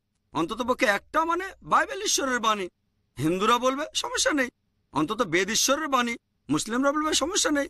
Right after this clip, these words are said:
অন্তত কোরআন আল্লাহ তাআলার বাণী।" আমি কি করব? এই সব নির্দেশগুলো জোগাড় করব খ্রিস্টানদের বাইবেল থেকে, হিন্দু ধর্মগ্রন্থ বেদ থেকে, আর মুসলিমদের কোরআন থেকে।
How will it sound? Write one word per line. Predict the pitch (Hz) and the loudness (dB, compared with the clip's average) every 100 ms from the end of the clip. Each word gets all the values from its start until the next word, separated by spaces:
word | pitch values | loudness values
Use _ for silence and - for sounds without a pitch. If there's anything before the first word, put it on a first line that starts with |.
| - | -4
অন্তত | 180 220 | -4 -2
কোরআন | 240 180 208 277 | -4 0 2 4
আল্লাহ | 359 339 | 2 -2
তাআলার | 311 269 247 | -2 -2 2
বাণী।" | 226 208 180 _ - | 0 0 -8 _ -6
আমি | - 233 | -2 0
কি | 269 | -2
করব? | 285 285 330 - _ - | 0 2 2 -2 _ 0
এই | 208 | 0
সব | 240 262 254 | 2 2 2
নির্দেশগুলো | 196 180 233 175 226 240 | -2 -2 -2 -2 -2 -2
জোগাড় | 165 160 180 | 0 2 0
করব | 175 208 208 254 277 _ _ | 0 -2 2 0 0 _ _
খ্রিস্টানদের | - 175 - 285 294 240 | -4 -2 -2 -2 0 0
বাইবেল | 175 160 170 190 190 | 2 2 2 2 0
থেকে, | 202 214 226 - _ _ _ - 190 | -2 0 -4 -6 _ _ _ -12 -2
হিন্দু | 185 240 | 0 0
ধর্মগ্রন্থ | 247 226 254 247 302 302 226 | 0 0 0 -2 0 0 0
বেদ | 170 185 165 | 2 0 0
থেকে, | 131 202 233 233 - _ _ _ | 0 0 0 -2 -4 _ _ _
আর | 135 135 | -4 0
মুসলিমদের | 165 - 277 247 | -2 0 0 0
কোরআন | - 185 180 165 | 0 2 2 2
থেকে। | 156 117 | -4 -6